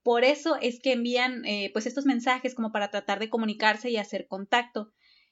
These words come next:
Pero la neta, yo creo que si le invirtieran a detectar vida, así vida unicelular o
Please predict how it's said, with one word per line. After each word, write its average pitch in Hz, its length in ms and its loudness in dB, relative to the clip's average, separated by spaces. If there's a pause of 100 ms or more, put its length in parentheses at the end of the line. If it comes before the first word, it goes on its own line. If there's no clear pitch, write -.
(420)
Pero 214 480 4
la 208 160 2
neta, 254 540 2
yo 240 260 2
creo 269 240 4
que 277 80 4
si 247 160 -2
le 208 100 0
invirtieran 208 760 -2 (160)
a 208 100 2
detectar 208 720 -4
vida, 220 400 -2
así 208 300 -4
vida 226 340 4
unicelular 202 1120 2
o 180 380 -4